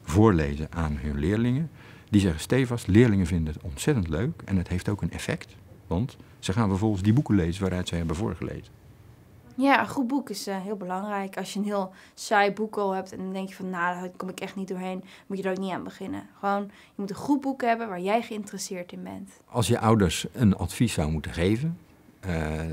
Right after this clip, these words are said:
Speaker 1: dan zou je zeggen: "Eh, praat met je kinderen over boeken, over wat ze lezen. Hè, zorg dat ze naar de bibliotheek gaan. Vraag daar ook gewoon naar. 'Hey, wat, eh,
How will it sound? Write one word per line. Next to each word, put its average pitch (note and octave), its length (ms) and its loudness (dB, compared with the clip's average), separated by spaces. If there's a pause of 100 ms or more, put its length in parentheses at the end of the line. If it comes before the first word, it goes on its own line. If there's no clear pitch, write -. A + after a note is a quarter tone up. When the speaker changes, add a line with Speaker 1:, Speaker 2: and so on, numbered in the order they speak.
Speaker 1:
dan E2 240 0
zou F2 180 0
je F2 80 0
zeggen: F2 480 -4 (460)
"Eh, - 160 -6 (640)
praat A2+ 280 4
met D3+ 140 2
je D3+ 80 0
kinderen D#3 420 0
over B2+ 260 0
boeken, D3 320 -4
over A#2+ 220 2
wat A#2+ 160 0
ze - 80 -2
lezen. B2+ 420 0 (200)
Hè, A#2+ 140 -4 (140)
zorg A2+ 280 2
dat G2+ 140 -2
ze - 60 2
naar F2+ 120 6
de D#2+ 80 0
bibliotheek D#2+ 540 -2
gaan. A#2+ 260 -6 (120)
Vraag F#2+ 300 -6
daar A#2+ 180 -2
ook B2+ 120 -6
gewoon A2+ 220 -6
naar. B2+ 240 -6
'Hey, A2+ 220 -2
wat, D2+ 260 -8
eh, F2 60 -8